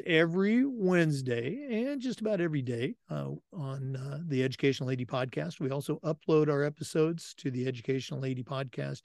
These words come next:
YouTube channel. We appreciate you listening. Check out the N I L Network, and, uh, thanks again for listening to the Educational A D podcast.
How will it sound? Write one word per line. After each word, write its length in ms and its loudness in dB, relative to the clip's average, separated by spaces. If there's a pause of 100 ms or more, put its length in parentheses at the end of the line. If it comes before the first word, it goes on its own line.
YouTube 540 -2
channel. 320 0 (560)
We 80 4
appreciate 440 4
you 40 -2
listening. 460 2 (160)
Check 240 -2
out 160 0
the 180 -4
N 180 0
I 180 0
L 160 2
Network, 440 0 (180)
and, 460 -2
uh, 200 0 (340)
thanks 260 -4
again 200 2
for 100 -2
listening 420 2
to 200 -2
the 140 -2
Educational 500 -2
A 60 -2
D 120 -4
podcast. 480 -8